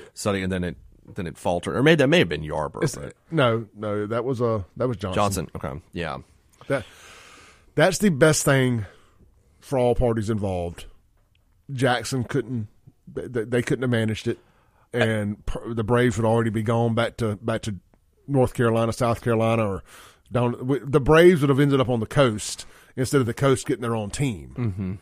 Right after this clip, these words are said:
Speaker 2: Because J-, Jackson would have screwed that up to no end.
Speaker 1: At that time, especially, you know, crime concerns. Now, I would think with Capitol Police down there, it'd been safe to go to the stadium. People would have been fine with it. But twenty years ago, maybe not so, so much.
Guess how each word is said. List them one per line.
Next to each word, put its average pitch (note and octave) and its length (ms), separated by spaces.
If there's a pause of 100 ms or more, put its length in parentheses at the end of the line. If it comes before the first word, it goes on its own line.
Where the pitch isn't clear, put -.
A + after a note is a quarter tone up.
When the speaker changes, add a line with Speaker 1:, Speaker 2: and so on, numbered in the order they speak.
(380)
Speaker 2:
Because A#2 280
J-, G#2 220
Jackson B2 400
would A2 80
have G#2 60
screwed B2+ 280
that A#2 140
up A2+ 100
to A#2 60
no A2+ 220
end. G#2+ 500
Speaker 1:
At A2 80
that D#3 160
time, F#2+ 220
especially, F2+ 440
you E2+ 60
know, E2 260
crime F#2+ 360
concerns. F2+ 300
Now, C3+ 260
I - 20
would F#2 80
think F#2+ 160
with E2+ 160
Capitol G2+ 280
Police F#2+ 260
down E2 240
there, E2 160
it'd D#2+ 120
been D#2 240
safe E2+ 300
to - 80
go F2 120
to D#2 60
the - 80
stadium. E2+ 360
People E2+ 200
would D2+ 100
have D#2 60
been D2 80
fine E2 220
with D2 100
it. D2+ 140
But D#2 160 (100)
twenty F#2 240
years E2+ 220
ago, D2 280
maybe C#2 240
not C2 260
so, B1+ 280
so - 140
much. A#1 300